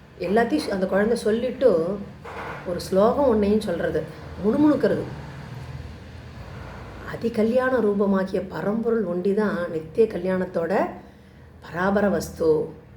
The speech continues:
வேண்டு, வேண்டு, வேண்டுறவாளுக்கெல்லாம் வேண்டுகின்ற வரமளிக்கிறதுக்காக மானுட உருவெடுத்து வந்தாக்க அதுக்கும் இன்னொரு கல்யாணமா பண்ணி வைப்ப அப்படிங்கிற மாதிரி அந்த ஸ்லோகத்தை முணுமுணுக்கிறது.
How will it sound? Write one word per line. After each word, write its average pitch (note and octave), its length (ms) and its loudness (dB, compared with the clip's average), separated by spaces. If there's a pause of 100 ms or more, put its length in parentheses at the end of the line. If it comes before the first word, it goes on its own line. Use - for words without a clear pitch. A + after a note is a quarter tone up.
(600)
வேண்டு, A3+ 560 4
வேண்டு, A3 360 4
வேண்டுறவாளுக்கெல்லாம் A#3 1000 2
வேண்டுகின்ற G#3+ 580 2 (200)
வரமளிக்கிறதுக்காக G3+ 1040 -2 (1000)
மானுட G3 420 2
உருவெடுத்து F#3+ 640 2 (580)
வந்தாக்க E3+ 560 -4 (440)
அதுக்கும் D4+ 400 2
இன்னொரு C4 320 4
கல்யாணமா G#3 460 2
பண்ணி F#3 200 -2
வைப்ப F3+ 380 -6 (180)
அப்படிங்கிற F3+ 460 -4
மாதிரி E3 440 -2
அந்த D#3+ 180 -6 (100)
ஸ்லோகத்தை E3+ 420 -6
முணுமுணுக்கிறது. E3 760 -4